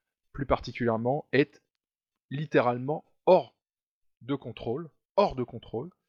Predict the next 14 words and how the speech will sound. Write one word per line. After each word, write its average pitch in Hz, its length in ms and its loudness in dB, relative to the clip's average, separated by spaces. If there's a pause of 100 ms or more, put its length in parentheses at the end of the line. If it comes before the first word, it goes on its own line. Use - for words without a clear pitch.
(920)
euh, 113 520 0
et 156 100 2
nous 156 200 2
allons 135 200 2
tout 147 140 -6
droit 139 400 0 (100)
vers 151 500 0 (640)
une 120 180 -4
apocalypse - 960 0 (640)
démographique 131 560 -2
dont, 147 180 -4 (200)
dont 160 140 0
en 151 80 2
fait 202 220 2